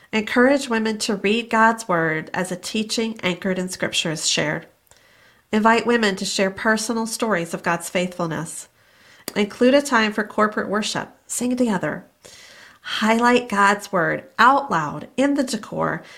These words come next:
in take-home favors and in event publicity. Offer a service opportunity, a service project, or a donation drive. Seek to glorify God in everything you do and in every facet of the event.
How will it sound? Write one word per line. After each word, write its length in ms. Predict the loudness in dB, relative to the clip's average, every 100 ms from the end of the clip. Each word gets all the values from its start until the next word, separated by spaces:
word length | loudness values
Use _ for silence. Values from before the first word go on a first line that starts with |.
| -10
in 140 | -8 -6
take-home 540 | -2 -2 2 2 2
favors 580 | 2 2 4 2 0 -4 -2
and 260 | 0 0
in 300 | 0 -4 -4
event 320 | -4 -2 -2 -4
publicity. 600 | -4 -4 -4 -6 -8 -10 _ _ _ _ _ _ _ _ 2
Offer 260 | 4 6 4
a 60 |
service 360 | 4 4 2 4
opportunity, 840 | 2 0 -6 -4 -4 -6 -8 -10 _ -20 -20 -20 -8
a 80 | -2
service 400 | 4 6 4 2
project, 540 | 2 2 2 -4 -4 -2
or 140 | 0
a 80 | 2
donation 520 | 2 2 2 0 -4
drive. 520 | -2 -2 -2 -6 -12 -20 -20 -20 -20 -20 -10
Seek 480 | -2 4 4 4 -2
to 160 | -2
glorify 640 | 0 0 4 4 4 2 4
God 400 | 4 4 4 0
in 200 | -6 -4
everything 720 | 2 4 4 2 2 2 0 0
you 180 | 0
do 360 | 0 0 -2 -2
and 160 | -2 -2
in 160 | -2 -2
every 440 | 0 0 2 -2 0
facet 400 | 0 0 -2 -6
of 160 | -6
the 100 | -4
event. 500 | -4 -4 -6 -8 -16